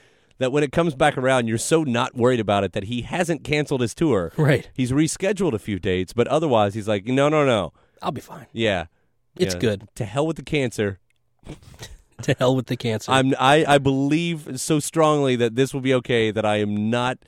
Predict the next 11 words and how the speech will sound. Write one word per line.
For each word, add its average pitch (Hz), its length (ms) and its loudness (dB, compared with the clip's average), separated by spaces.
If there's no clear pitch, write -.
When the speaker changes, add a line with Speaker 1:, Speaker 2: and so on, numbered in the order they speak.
Speaker 1:
canceling 113 500 -2
my, 98 320 -4
my 98 160 -2
tour. 82 360 -8
Speaker 2:
That's - 140 -10
Speaker 1:
So. 131 80 -2
Speaker 2:
what 135 80 2
I 131 60 2
like 127 180 2
to 123 80 -6
hear. 110 300 -8